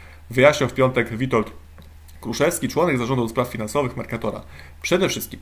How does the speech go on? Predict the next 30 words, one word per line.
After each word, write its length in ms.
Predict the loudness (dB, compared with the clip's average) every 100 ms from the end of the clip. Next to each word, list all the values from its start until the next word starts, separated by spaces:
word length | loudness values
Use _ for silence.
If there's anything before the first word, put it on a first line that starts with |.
| -14
zwracano 380 | -6 -2 0 0
uwagę 260 | 2 2 2
na 100 | -2
korzyści 400 | -2 -6 -6 -6
podatkowe. 420 | -4 -4 -8 -10 -14 -18 -20 -20 -16
Przy 220 | -2 2 4
dywidendzie 480 | 2 2 0 0
podatek 380 | -2 0 0 0
jest 160 | -2 -2
płacony 300 | -2 -2 -4
od 120 | 0
razu 280 | 2 2 0 -16 -20 -20 -20 -10
i 100 | -2
na 100 | 4
rachunek 320 | 4 4 0 -2
otrzymywana 540 | -4 -2 0 2 2
jest 220 | 0 -4
kwota 340 | -10 -8 -4 -4
netto. 400 | -4 -8 -12 -18 -20 -20 -18
Przy 140 | -10 -8
skupie, 460 | 0 2 4 0 -4 -12
gdy 200 | -8 -6
ktoś 240 | -2 -2 -2
kupi 280 | -2 -2 2
akcję 380 | 2 2 -4 2
taniej, 340 | 4 4 0 -10 -8
to 160 | -2
jest 140 | -2 -2
słowo 260 | -2 -2
klucz, 340 | -2 -4 -6